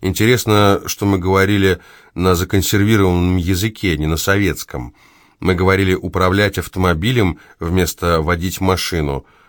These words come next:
и другие слова: аэроплан, аэродром вместо аэропорта, библиотека. Мы не знали, как правильно произносить "брежнев". У нас там говорили Брежнев.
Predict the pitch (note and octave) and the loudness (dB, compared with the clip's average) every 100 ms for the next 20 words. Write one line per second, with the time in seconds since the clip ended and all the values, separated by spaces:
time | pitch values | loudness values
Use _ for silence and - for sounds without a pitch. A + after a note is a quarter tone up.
0 | _ - E2 E2+ D#2 A2 G2 F2+ D2+ D#2+ | _ -6 -2 -2 -2 -2 0 -2 -2 -2
1 | D#2 D#2 C#2 - D2+ D2+ D#2 F2 G2+ A#2 | 0 0 -2 -4 -2 -2 -2 0 2 2
2 | A2 G2+ - D#2 D#2 D#2 F2 G#2 A2+ F#2+ | 2 -2 -4 -2 -2 -2 0 2 2 2
3 | - _ - D#2 F2+ E2 F2 E2+ E2 E2 | -4 _ -12 -4 -2 -2 -2 0 0 -2
4 | - E2+ D2 D#2 D#2 - _ _ _ _ | -2 -4 -4 -8 -8 -16 _ _ _ _
5 | _ _ _ - F#2 E2+ F2+ F2 F#2+ A2 | _ _ _ -8 -4 0 2 4 4 2
6 | - - E2+ D#2 - _ _ - F2+ G#2+ | -2 -2 -2 -2 -6 _ _ -4 2 4
7 | A2+ F#2 A2+ B2+ A2 F#2 - G2+ A2 G#2+ | 4 4 2 2 2 -4 0 2 4 4
8 | G2 F#2 F#2 F#2 E2+ F#2 - G#2 - - | 4 2 2 0 2 0 0 -6 -8 -12
9 | E2+ F#2+ F#2+ F2+ D#2 D#2 - _ _ _ | -4 0 2 2 0 -6 -10 _ _ _
10 | _ - F#2 G2+ - F2+ E2+ F#2 F#2+ F#2 | _ -2 0 0 0 -4 0 0 0 -2
11 | D#2+ F#2+ F2+ F2+ D2+ B1 - | -2 -2 -2 -2 -2 -6 -16